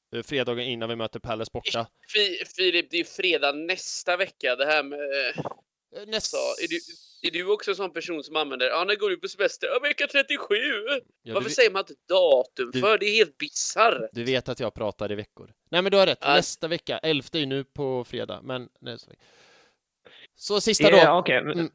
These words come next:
Speaker 1: då blir ju gissningen att Arsenal kommer ha den i bortamatchen mot Palace som spelas, eh, måndagen den tjugoförsta. Oscar?
Speaker 3: Då ställer jag följande följdfråga
Speaker 1: Mm.
Speaker 3: till Filip. Har det här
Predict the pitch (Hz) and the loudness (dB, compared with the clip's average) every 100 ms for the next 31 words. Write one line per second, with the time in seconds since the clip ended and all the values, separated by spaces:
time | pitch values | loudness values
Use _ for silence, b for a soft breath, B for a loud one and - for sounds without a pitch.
0 | _ 165 190 196 196 170 175 - 160 147 | _ 2 4 8 8 8 4 0 2 2
1 | 135 151 131 147 127 139 131 127 135 127 | 2 2 0 0 -4 -4 -2 2 2 2
2 | 120 117 - 147 123 127 - 123 117 - | -2 -4 -10 -6 -4 -4 -4 -4 -4 -4
3 | 120 120 - 175 165 151 151 135 135 120 | -6 -6 2 4 4 0 -4 -2 -2 0
4 | 113 - - 113 110 120 104 107 104 101 | -4 -8 -6 -2 0 -2 -2 -2 -4 -6
5 | 98 101 104 120 - 139 135 _ - - | -8 -8 -8 -8 -6 -4 -6 _ -6 -4
6 | 113 - _ B B B B _ _ 139 | -6 -8 _ B B B B _ _ -6
7 | - 139 131 - 143 131 120 120 147 135 | 0 2 2 2 2 4 2 2 2 2
8 | 110 - 117 120 127 147 - 110 107 - | 0 0 2 4 0 0 2 4 4 2
9 | 131 139 139 151 151 147 | 0 2 2 2 2 2